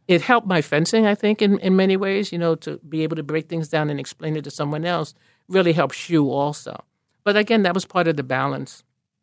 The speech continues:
that, that I had. And, and I look back and I don't know how I did it all, uh, you know, how I was training and going to school and coaching and, and, t-, and teaching. Uh, but at that time, I was young and foolish and just kept doing things.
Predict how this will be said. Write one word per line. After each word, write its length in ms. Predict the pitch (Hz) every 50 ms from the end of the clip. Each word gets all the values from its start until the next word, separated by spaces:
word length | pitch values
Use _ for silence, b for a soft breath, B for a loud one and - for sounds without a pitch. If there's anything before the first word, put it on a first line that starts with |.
| _ _ _ _ _ _ _ -
that, 320 | 131 131 139 131 - 131
that 160 | 139 135 139
I 80 | 139 139
had. 360 | 143 156 143 135 135 139 135
And, 200 | - - - - -
and 220 | - 139 131 - -
I 80 | 139
look 240 | 143 147 156 143 -
back 220 | - 143 139 135 -
and 100 | 131 127
I 60 | 131
don't 120 | 135 135
know 80 | 131 127
how 220 | 131 135 127 131 135
I 100 | 131 127
did 220 | 123 127 127 135
it 100 | 135 139
all, 340 | 139 143 147 160 175 170 _ _ _ _ _ _ _ _
uh, 240 | - 69 - - - - _ _ _ _
you 140 | - 156 139
know, 100 | 131 120
how 260 | 123 120 147 143 131
I 120 | 135 131 131
was 160 | 127 123 -
training 520 | - - 143 135 135 127 131 127 135 127
and 260 | 123 123 127 139 147 -
going 260 | - 135 131 135 131
to 80 | 135
school 500 | - - - - 127 127 127 127 131 131
and 240 | - - 131 135 135
coaching 720 | - - 127 123 131 - - - 139 135 - - - - _ -
and, 260 | - 135 123 135 135 - -
and, 280 | 143 131 127 123 127 -
t-, 140 | - - _
and 180 | - 131 117 113
teaching. 380 | - 156 180 180 - - - - _ _ _ _ _ _ _ _ _
Uh, 200 | - - 113 120
but 320 | 135 131 131 123 117 - - _ _ _
at 140 | 131 123 -
that 160 | - 123 123
time, 240 | - - 120 123 117
I 40 | 117
was 200 | 117 113 113 123
young 200 | 123 113 120 123
and 160 | 123 135 127
foolish 440 | - - 131 120 123 147 170 - -
and 120 | 147 143
just 300 | 131 135 147 - - -
kept 220 | _ - 147 151 143
doing 220 | 160 185 208 226
things. 360 | - - - - 160 151 -